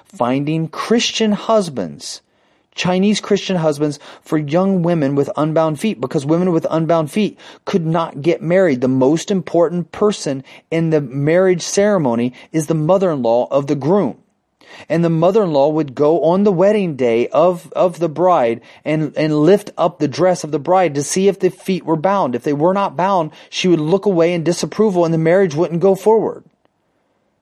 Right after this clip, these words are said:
And that woman may never find a husband because only good people, good men, good Chinese men would marry a, a woman with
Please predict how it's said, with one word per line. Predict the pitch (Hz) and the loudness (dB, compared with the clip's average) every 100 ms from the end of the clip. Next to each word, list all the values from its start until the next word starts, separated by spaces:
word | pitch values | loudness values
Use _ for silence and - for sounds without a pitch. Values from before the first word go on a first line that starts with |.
| _ _ _ _ - | _ _ _ _ -4
And | 139 | -2
that | 139 120 | -2 -2
woman | 139 170 165 | -2 -2 -2
may | 160 156 | -2 -2
never | 147 156 147 156 | -2 -2 -2 -4
find | 147 - 139 139 139 | -4 -4 -2 0 0
a | 135 | -4
husband | - 185 175 - 107 107 | -4 -2 -2 -4 -6 -4
because | 113 127 117 113 - - - - - | -4 0 0 0 -6 -20 -20 -14 -2
only | 139 165 165 156 | 0 0 -2 -4
good | 127 110 165 151 - | -4 2 2 2 -4
people, | - 175 147 117 117 127 _ _ | -4 -4 -2 0 0 -2 _ _
good | - 165 151 | -2 0 0
men, | 139 156 131 113 123 | -2 0 0 0 0
good | 147 143 | 0 -2
Chinese | - 165 160 156 147 | -6 -4 -2 -2 -4
men | 135 123 101 123 - - - | -2 -2 -2 -4 -12 -10 -2
would | 139 | 0
marry | 131 127 131 131 143 120 _ - | 2 2 2 2 0 -4 _ 0
a, | 135 139 | 0 2
a | 131 | 0
woman | 127 120 110 113 139 - _ - | 0 -2 -2 -2 -4 -10 _ -4
with | 123 123 | 0 0